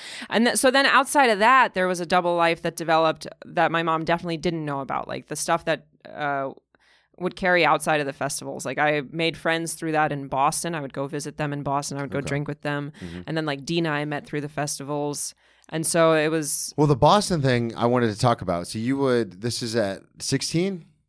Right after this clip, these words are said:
Speaker 1: Yeah.
Speaker 2: You would go down to Boston and, like,
Speaker 1: Yeah.
Speaker 2: what would you do in Boston?
Speaker 1: Um,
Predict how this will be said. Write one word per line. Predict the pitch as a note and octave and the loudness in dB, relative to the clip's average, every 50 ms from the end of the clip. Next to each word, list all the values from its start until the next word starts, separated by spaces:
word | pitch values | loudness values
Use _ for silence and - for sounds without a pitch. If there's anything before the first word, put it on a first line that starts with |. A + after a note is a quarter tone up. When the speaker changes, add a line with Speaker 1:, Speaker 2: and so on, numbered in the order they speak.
| _ _ _ _ _ - | _ _ _ _ _ -10
Speaker 1:
Yeah. | F3+ F3+ E3+ D#3 D3 C3 A#2 A2+ A#2 E3+ - - | -6 -4 -2 -2 -2 -2 -4 -6 -10 -16 -10 -4
Speaker 2:
You | - A#2 A#2+ | 0 2 2
would | B2 A#2+ - | 2 2 2
go | C3 B2+ | 2 2
down | B2 B2+ B2 B2 | 4 4 2 2
to | A#2+ A2+ | 0 0
Boston | F#2 A2 A2+ A2+ A#2 A#2 - - - F#2+ F2 E2+ E2 B1+ | 2 2 2 4 2 0 -2 -4 -6 -6 -6 -8 -8 -10
and, | F2 F#2+ F#2+ | -8 -8 -6
like, | F#2 F2+ F2+ E2+ - _ _ _ _ - | -6 -6 -6 -8 -10 _ _ _ _ -18
Speaker 1:
Yeah. | D3+ D3+ C#3 A#2+ - | -14 -14 -8 -2 2
Speaker 2:
what | B2 C#3 | 2 2
would | C3+ C3 A2 | 2 2 -2
you | A#2 A2+ | -2 -2
do | A2+ A#2+ A#2+ | 0 0 0
in | A2+ G#2 | 0 0
Boston? | F#2+ G2+ G#2 G2+ - - - C#2 C2+ - _ _ _ _ _ _ _ _ _ _ _ _ _ _ _ _ _ _ _ _ _ _ _ - | -2 -2 -2 -4 -6 -10 -16 -18 -20 -20 _ _ _ _ _ _ _ _ _ _ _ _ _ _ _ _ _ _ _ _ _ _ _ 2
Speaker 1:
Um, | G#3 G3+ G3+ G3+ G3 F#3+ F#3 F#3+ F#3 F#3 F#3 F#3 F#3 | 4 4 6 6 4 4 2 0 -4 -6 -8 -10 -12